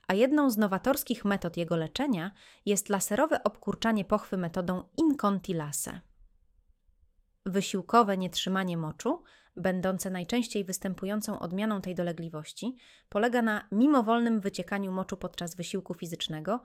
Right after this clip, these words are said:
kichania lub kaszlu, czyli wykonywaniu czynności powodujących wzrost ciśnienia w jamie brzusznej. Początkowo problem pojawia się tylko przy dużym wysiłku,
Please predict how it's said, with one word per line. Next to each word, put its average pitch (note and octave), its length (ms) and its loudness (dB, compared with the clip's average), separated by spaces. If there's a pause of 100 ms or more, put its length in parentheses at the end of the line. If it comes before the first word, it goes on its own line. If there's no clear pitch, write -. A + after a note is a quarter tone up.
(340)
kichania G#3+ 720 0
lub F3 220 -6
kaszlu, G3+ 480 -4 (520)
czyli A#3+ 340 0
wykonywaniu A#3 600 2
czynności A#3 520 0
powodujących G3 680 -2
wzrost A3 360 0
ciśnienia G3+ 460 -4
w F3 60 -8
jamie E3+ 240 -2
brzusznej. E3 540 -10 (880)
Początkowo A3+ 520 2
problem B3 400 4
pojawia G#3+ 340 0
się G3+ 140 -8
tylko G#3 260 -4
przy - 180 -8
dużym F#3 300 -4
wysiłku, E3 720 -8